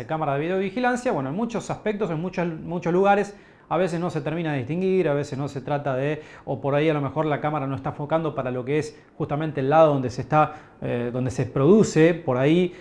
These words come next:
lo que es el hecho. Y, pero son muy importantes para tratar de divisar distintos, eh, conceptos en los cuales, bueno,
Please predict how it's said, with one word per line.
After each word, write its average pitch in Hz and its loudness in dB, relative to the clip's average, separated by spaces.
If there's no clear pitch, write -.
lo 131 -2
que 131 0
es - -2
el 185 8
hecho. 202 6
Y, 151 8
pero 180 8
son 269 8
muy 277 10
importantes 254 8
para 165 8
tratar 190 8
de 214 10
divisar 185 8
distintos, 165 8
eh, 127 4
conceptos 233 6
en 165 4
los 135 2
cuales, 156 10
bueno, 139 6